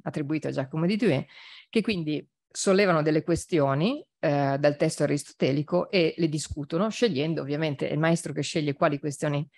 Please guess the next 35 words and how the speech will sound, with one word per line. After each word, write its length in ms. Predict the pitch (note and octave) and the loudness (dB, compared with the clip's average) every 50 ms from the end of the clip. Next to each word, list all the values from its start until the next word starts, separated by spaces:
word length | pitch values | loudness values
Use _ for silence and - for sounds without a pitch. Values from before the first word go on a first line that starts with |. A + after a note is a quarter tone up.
| _ _ - - - - _ | _ _ -20 -20 -20 -20 _
far 360 | - - D#3+ D3+ D3 D3 D3 - | -4 0 0 2 2 0 0 2
emergere 580 | - E3+ E3+ D#3+ C#3+ C#3 C#3 C3+ C3+ C#3+ C#3 C#3 | 2 4 4 4 4 2 0 -2 -2 -4 -4 -2
dal 220 | C3+ C#3+ C#3 C#3 | -2 -4 -4 -4
testo. 460 | - B2+ A2+ B2+ - - - - - - - - - - - - | -4 -4 -4 -4 -6 -8 -8 -8 -10 -10 -14 -20 -20 -20 -20 -20
E 340 | _ - A3+ A3+ G#3 E3+ - - | _ 0 2 2 2 2 -2 -2
questioni 640 | - A3 G3+ F#3+ - - A#3 A3 G3 E3 D#3 D3+ D3+ | 0 0 0 2 2 2 2 2 4 2 0 0 -2
dedicate 600 | E3 F3 F3+ F3+ F3+ - G3+ F3+ E3 - - D3+ | -2 -2 -2 -2 0 0 0 2 0 -2 -4 -6
espressamente 920 | C#3 - - F3 - - - E3 D#3+ E3 D#3+ D#3 D3 - D3+ C#3 C#3 C#3+ | -6 -2 -2 -2 -2 -2 -4 -2 -2 0 0 -2 -2 -2 -2 0 0 -2
alla 260 | - - D3 D3 D3 | -2 -4 -4 -4 -2
libertà 360 | D3 D3+ D3+ D#3 D#3+ F3 - F3+ | -2 -2 0 0 -2 0 0 0
e 40 | |
al 60 | D#3 C#3 | 0 0
libero 240 | C#3+ D3 F3+ A3 | 0 2 2 2
arbitrio 480 | A#3+ G#3+ E3 C3 C3 C3 - D3 E3+ E3+ | 2 2 0 -2 -4 -6 -4 -2 0 0
non 200 | D#3+ D3 C#3 C#3+ | 0 0 -2 -4
si 140 | D3+ - D#3 | -4 -6 -2
trovano, 360 | - - A3 E3+ C3+ C#3+ D3 | 0 2 2 2 2 0 -2
anche 180 | C#3+ D3+ D3 E3 | -4 -4 -4 -4
se 140 | D3+ - F3 | -4 0 0
la 100 | D#3 C#3+ | 0 0
tematica, 640 | - D3+ D3+ D3+ C#3+ C#3 - - C#3+ - D3+ C#3+ D3 - - - - - - - - | 0 0 0 0 -2 -2 -4 -10 -10 -8 -8 -8 -8 -10 -16 -20 -20 -20 -20 -20 -12
eh, 180 | _ - - D3+ | _ -2 -2 -2
della 260 | D3 D3+ E3+ D#3+ D3+ | 0 2 2 4 4
libertà 360 | D3 D3 C#3+ D#3 D#3 D#3+ E3 | 4 2 2 0 0 0 0
e 20 | D#3+ | 0
del 120 | D3+ D3 | 2 2
libero 200 | C#3+ C#3+ D#3 F#3 | 2 2 2 2
arbitrio 400 | F3+ C#3+ C#3 C3 - D3 D3+ C#3 | 2 0 -2 -2 0 0 0 2
è 140 | - - D#3 | 2 0 0
dentro 420 | D3 C#3+ D#3+ E3+ E3 D3+ - D3 | 2 2 4 4 2 2 0 -2
poi 160 | C#3 - D3+ D3+ | -2 -2 -2 -2
nelle 220 | C#3+ C#3 C3+ C#3 | -2 -2 -2 -4
pieghe 320 | - D#3 D3+ D3 C#3+ D3 | -2 0 0 0 0 0
del 200 | C#3+ D3 C#3 C3 | -2 -2 -4 -4
testo. 420 | - - A#2 - - - - - | -6 -8 -8 -8 -8 -12 -14 -14